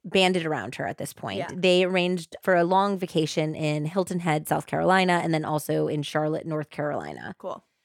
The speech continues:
Speaker 1: So the whole family kinda came to her. They provided her with money for the trip. They said that,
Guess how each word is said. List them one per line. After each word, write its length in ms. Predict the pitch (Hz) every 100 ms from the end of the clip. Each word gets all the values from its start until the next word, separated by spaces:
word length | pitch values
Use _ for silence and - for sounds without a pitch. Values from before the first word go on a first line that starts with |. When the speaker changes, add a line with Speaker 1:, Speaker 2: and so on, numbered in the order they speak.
| _
Speaker 1:
So 140 | -
the 80 | 269
whole 160 | 311 330
family 220 | 277 233
kinda 200 | 220 190
came 280 | 190 170 170
to 100 | 160
her. 540 | - 180 175 170 170
They 300 | 185 202 196
provided 400 | 208 190 165 165
her 120 | 170
with 160 | 156 151
money 360 | 151 151 156 151
for 140 | 165
the 80 | 151
trip. 360 | - 156 147 -
They 120 | 156
said 260 | 175 147
that, 480 | 139 135 127 - -